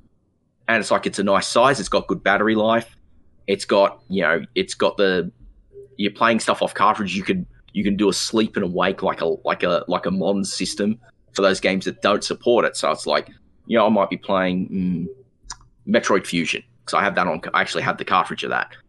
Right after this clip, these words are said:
and I can just go pause it, like, just hit the power button, it'll go to sleep, come back later, and it's a deep sleep. And the way, the way it does it, it's like doing a snapshot, shutting down. So it's like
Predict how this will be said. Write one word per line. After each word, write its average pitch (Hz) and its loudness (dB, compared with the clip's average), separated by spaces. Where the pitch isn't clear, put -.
and 95 2
I 95 2
can 98 -2
just 87 -6
go 80 2
pause 127 6
it, - 2
like, 180 -2
just 190 -6
hit - -4
the - -10
power - 2
button, 107 0
it'll 98 -6
go 104 2
to 87 -4
sleep, 113 0
come 127 0
back 110 -2
later, 104 2
and 110 2
it's 98 -2
a 104 0
deep 131 0
sleep. 185 0
And 107 -2
the 90 0
way, 117 2
the 123 -2
way 143 4
it 120 2
does 127 4
it, 82 2
it's - -4
like 76 -2
doing 123 6
a 120 4
snapshot, - 0
shutting 110 0
down. 87 -2
So 98 2
it's 104 -2
like 92 -2